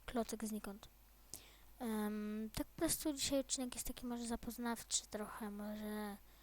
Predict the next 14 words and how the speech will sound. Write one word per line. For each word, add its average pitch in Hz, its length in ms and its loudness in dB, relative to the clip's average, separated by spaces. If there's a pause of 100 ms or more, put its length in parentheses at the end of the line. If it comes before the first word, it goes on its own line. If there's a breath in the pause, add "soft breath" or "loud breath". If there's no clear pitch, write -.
(300 loud breath)
Ale 294 120 4
ten 302 220 4
odcinek 262 280 -2
jest 254 120 0
ogólnie 240 360 2
związany 233 440 0
z 226 80 -4
górami, 220 540 2
tak? - 460 -4 (220)
Bo 202 600 2 (720 loud breath)
miałem 233 280 4
ochotę 226 240 0
nagrać 226 300 2
akurat 226 280 -2